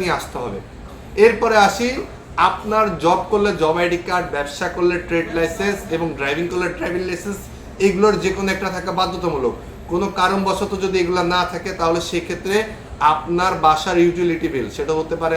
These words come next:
আপনার গ্যাসের বিল বা পানির বিল বা বিদ্যুতের বিল, যে কোনো একটা সাথে করে নিয়ে আসতে হবে। এগুলো নিয়ে এসে সরাসরি আমাদের শপে আসবেন। আমাদের শপে এসে এই দশ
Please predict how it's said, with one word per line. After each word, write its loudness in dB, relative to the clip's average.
আপনার -4
গ্যাসের -2
বিল 2
বা 0
পানির -2
বিল 0
বা 2
বিদ্যুতের -2
বিল, -2
যে 6
কোনো 2
একটা -2
সাথে -4
করে 0
নিয়ে 0
আসতে -12
হবে। -4
এগুলো 2
নিয়ে 4
এসে 0
সরাসরি -2
আমাদের -2
শপে -2
আসবেন। 4
আমাদের 0
শপে 0
এসে 0
এই 4
দশ 2